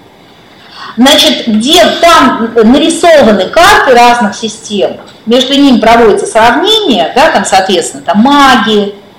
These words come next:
этих школ, там влюблённые этих школ, понимаете, да? И, соответственно, идёт описание. Это чтоб вы на это не тратили время, потому что там всё очень внятно описано, да, и прям ещё раз это повторять нет необходимости.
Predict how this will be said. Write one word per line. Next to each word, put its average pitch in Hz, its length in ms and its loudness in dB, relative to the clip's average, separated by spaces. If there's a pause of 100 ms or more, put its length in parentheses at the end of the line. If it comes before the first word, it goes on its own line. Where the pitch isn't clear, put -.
(100)
этих 226 320 -2
школ, 196 640 0 (120)
там 190 160 0
влюблённые 254 880 2
этих 208 300 0
школ, 175 540 -4
понимаете, 381 500 0
да? 262 260 -2 (280)
И, 440 60 2
соответственно, 359 520 0
идёт 285 200 -4
описание. - 640 -4 (180)
Это 330 200 -4
чтоб 381 240 -2
вы 339 80 0
на 330 100 0
это 330 220 0
не 254 120 4
тратили 262 460 0
время, 214 380 -2
потому 190 200 -4
что - 100 -4
там 302 140 0
всё 339 160 -4
очень 262 300 -2
внятно 247 440 0
описано, 285 680 0
да, 277 160 2
и 226 260 0
прям 220 280 0 (240)
ещё 233 220 -2
раз 285 180 0
это 277 160 -2
повторять 302 500 -2
нет 254 180 -2
необходимости. 208 840 -4